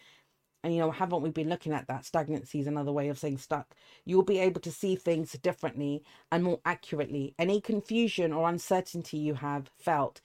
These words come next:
is going to pass, and you'll be left with clear insight.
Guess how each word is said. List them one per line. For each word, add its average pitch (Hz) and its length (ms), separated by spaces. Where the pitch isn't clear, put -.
is 139 140
going 160 240
to - 80
pass, 143 480
and 165 140
you'll 175 140
be 180 140
left 160 340
with 143 120
clear 156 220
insight. 139 480